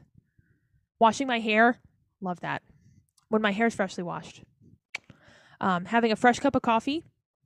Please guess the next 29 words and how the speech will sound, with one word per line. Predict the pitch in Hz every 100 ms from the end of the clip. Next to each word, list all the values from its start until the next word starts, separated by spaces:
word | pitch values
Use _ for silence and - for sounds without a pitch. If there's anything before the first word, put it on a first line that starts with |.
| -
any | 233
kind | 262 262
of | 262
coffee | 233 220 226
puts | 214 -
me | 202
in |
a | 185 -
great | 202 190
mental | 196 185
state. | 180 185 175 - _ _ _ _ _ _ _ -
I | 240
know | 330
these | 330 269
are | 220
all | 220
kind | 226 196
of, | 185 - - _ _ _ _ _ _ -
they |
sound | 208 240 240
very | 208
temporary, | - 196 196 202 226 285 _
right? | 202 190 196
That | 185
it's | 185 185
a |
temporary | - 190 196 202
fix. | - 226 - - - _ _ _ _ _ -
But | 208 - -